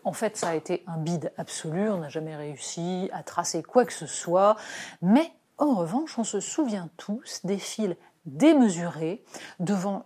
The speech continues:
les laboratoires et surtout du temps qu'il fallait à un moment donné pour obtenir un simple résultat. Dix jours parfois, autant dire que ça ne servait rigoureusement à rien. Eh ben,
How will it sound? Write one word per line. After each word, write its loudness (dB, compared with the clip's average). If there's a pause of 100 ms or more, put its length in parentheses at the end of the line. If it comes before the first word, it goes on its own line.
les 2
laboratoires -2
et 0
surtout 2
du 4
temps 8
qu'il 0
fallait 6
à 4
un 4
moment 6
donné 2
pour -2
obtenir 0
un -2
simple -4
résultat. -2 (460)
Dix 10
jours 8
parfois, 2 (540)
autant 0
dire 2
que 0
ça -2
ne 0
servait 0
rigoureusement 2 (120)
à 4
rien. 0 (880)
Eh -2
ben, 8